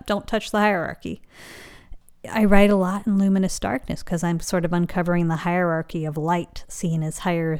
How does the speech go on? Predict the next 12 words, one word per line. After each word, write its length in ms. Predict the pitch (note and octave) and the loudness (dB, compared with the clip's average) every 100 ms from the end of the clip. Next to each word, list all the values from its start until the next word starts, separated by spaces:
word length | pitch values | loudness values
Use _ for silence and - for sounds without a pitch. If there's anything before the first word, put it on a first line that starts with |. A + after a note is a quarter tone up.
| - | -2
than 300 | F3+ E3 D#3+ - | -2 -2 -4 -2
dark, 400 | E3 F#3 B3 - - - - - | 0 0 -2 -8 -16 -18 -20 -4
and 380 | A3 F#3+ F3+ E3+ | 2 2 2 -2
how 320 | - G3 F3 | -2 0 2
humans 800 | - - F#3 F3+ F3 E3+ E3 - - - - | 0 0 2 4 2 0 -2 -8 -12 -8 8
hold 240 | F3+ F3+ | 8 8
on 140 | F3 | 2
so 180 | E3+ E3 | -2 -6
tightly 420 | - F#3+ F3 F#3 E3 | -4 -2 -2 -4 -8
to 140 | E3+ | -10
hierarchical 720 | - E3+ D#3+ D#3 D#3 - F3+ | -8 -6 -4 -6 -10 -14 -12
perception, 720 | - E3 - D#3+ - F#3 F#3+ | -4 -2 -2 -6 -6 -4 -4